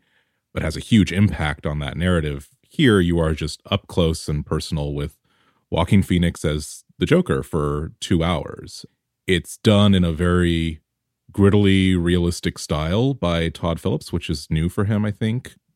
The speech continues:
It's explicitly indebted to Martin Scorsese and Robert De Niro,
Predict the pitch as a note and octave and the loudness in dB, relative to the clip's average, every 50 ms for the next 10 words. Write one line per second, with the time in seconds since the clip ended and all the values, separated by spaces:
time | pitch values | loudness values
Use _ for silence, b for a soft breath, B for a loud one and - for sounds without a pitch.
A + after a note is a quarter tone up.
0 | _ _ F#2+ F2+ F2 E2+ - - - - - - _ _ _ _ _ _ _ _ | _ _ -4 -4 -2 -4 -4 -8 -14 -16 -18 -18 _ _ _ _ _ _ _ _
1 | _ - - F2 - - - E3 F3 - B2+ G2 F#2 F2+ E2 D#2+ E2 D#2 D2 D2+ | _ -10 -8 -6 -4 2 4 4 6 4 4 2 2 0 0 0 0 -2 -2 -4
2 | D2 C#2+ C#2+ - - - E2 D2+ D2 D2+ D2+ D2 D2 D2 - E2+ E2 D#2+ D#2 E2 | -6 -6 -8 -10 -8 -4 -4 -2 -2 -2 -2 -4 -4 -6 -4 -4 -2 -2 -2 -4
3 | - - F2+ E2 D#2 - E2 D#2 D#2 - E2+ D#2+ D2+ D2 D2 D#2 D#2 D2+ D2+ D2+ | -4 -4 -4 -4 -2 -2 -2 -4 -2 -2 -2 -4 -2 -4 -4 -4 -4 -4 -6 -6
4 | D#2 - - D2 D#2 D#2 D#2 D#2 D#2 D#2 D2+ D2 D#2 D#2 | -8 -8 -8 -6 -4 -2 -2 -2 -2 -2 -4 -4 -6 -8